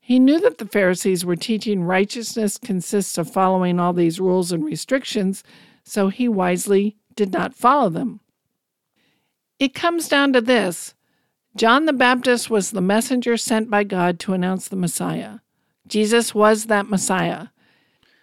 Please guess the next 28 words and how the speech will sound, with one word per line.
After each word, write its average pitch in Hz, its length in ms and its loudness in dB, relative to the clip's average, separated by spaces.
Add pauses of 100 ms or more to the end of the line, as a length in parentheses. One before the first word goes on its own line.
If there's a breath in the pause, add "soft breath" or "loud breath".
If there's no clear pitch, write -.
(600)
Yet 233 240 2
most 233 420 2
of 269 120 0
the 233 100 4
religious 220 520 2
leaders 233 400 2
of 214 140 -2
the 202 60 -2
day 196 340 4
rejected 202 680 0
both 247 240 4
of 202 120 -4
them 180 380 0 (380)
because 233 400 2
neither 262 340 4
of 247 180 2
them 233 200 0
fit 247 360 2
their 226 220 2
model 226 800 2
of 185 140 -4
what 196 180 4
a 208 60 4
religious 202 500 0
person - 480 -4
ought - 300 -4
to - 80 -14
be. 175 480 0